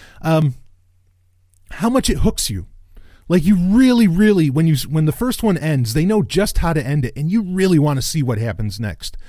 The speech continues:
Uh, I mean, they get you quick. I remember Star Trek, the original series. Um, actually, I remember a really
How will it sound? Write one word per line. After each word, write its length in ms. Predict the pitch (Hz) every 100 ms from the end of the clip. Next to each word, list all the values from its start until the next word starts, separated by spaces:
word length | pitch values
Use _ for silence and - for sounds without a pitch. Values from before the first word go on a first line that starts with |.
| - - -
Uh, 160 | 123 120
I 60 |
mean, 140 | 147 151
they 100 | 190
get 200 | 214 151
you 60 |
quick. 300 | - 135 - - - -
I 80 | 147
remember 240 | 208 240 196
Star 240 | - 208
Trek, 160 | 208 -
the 140 | 170
original 280 | 170 160 143
series. 540 | - 147 107 98 -
Um, 240 | - 117 110
actually, 260 | 170 -
I 40 | 156
remember 300 | 170 160 131
a 40 | 104
really 440 | 117 165 196 180